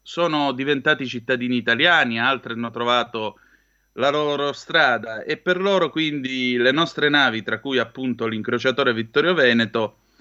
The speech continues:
eh, hanno rappresentato la libertà e la possibilità di costruirsi un futuro migliore. Allora io voglio salutare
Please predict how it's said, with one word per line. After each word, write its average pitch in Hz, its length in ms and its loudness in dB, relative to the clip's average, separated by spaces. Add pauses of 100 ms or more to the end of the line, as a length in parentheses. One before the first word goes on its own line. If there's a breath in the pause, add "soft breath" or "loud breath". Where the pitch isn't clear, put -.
(540 soft breath)
eh, 131 240 2
hanno 175 280 2
rappresentato 160 760 -2
la 147 140 2
libertà 156 680 0
e 120 40 -2
la 123 140 -2
possibilità 127 640 -6
di 120 120 -4
costruirsi 117 960 -4 (420)
un 131 120 -8
futuro 165 380 6
migliore. 113 640 -2
Allora 170 300 6
io 151 380 4
voglio 139 300 0
salutare 131 920 2